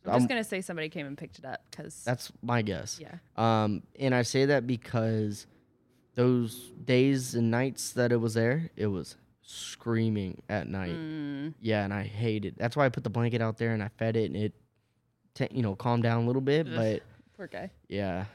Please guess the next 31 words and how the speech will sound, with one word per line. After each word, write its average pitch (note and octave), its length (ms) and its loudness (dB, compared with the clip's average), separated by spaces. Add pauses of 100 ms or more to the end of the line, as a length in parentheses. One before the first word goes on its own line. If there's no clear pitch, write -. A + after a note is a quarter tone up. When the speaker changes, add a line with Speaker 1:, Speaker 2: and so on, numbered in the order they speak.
Speaker 2:
that's A2 180 -6
a - 20 -18
terrible A2 280 0
situation. G#2 480 -4
I A#2 100 2
hate C#3+ 180 6
that. A#2+ 140 4
I, A#2+ 180 4
I'm B2 100 4
such C3+ 200 -4
a B2+ 80 -2
softie A2+ 400 0
for G2+ 340 -2 (560)
animals, G#2+ 480 0
not G#2 220 0
Speaker 1:
Same. C#3+ 300 -4
Speaker 2:
yeah, A2+ 420 4
like A2+ 140 0
Speaker 1:
Yeah. - 60 -2 (260)
Speaker 2:
that. E3+ 60 -4
Like, G#2 260 -2
that's G#2+ 240 -4
terrible. F#2+ 400 -4 (120)
You A#2 120 0
know, A2 80 2
especially C3 520 0 (160)
Speaker 1:
<laughs> - 160 -20
Speaker 2:
being C3 160 2
skin B2+ 220 0
and A#2 100 4
bones. A#2+ 320 2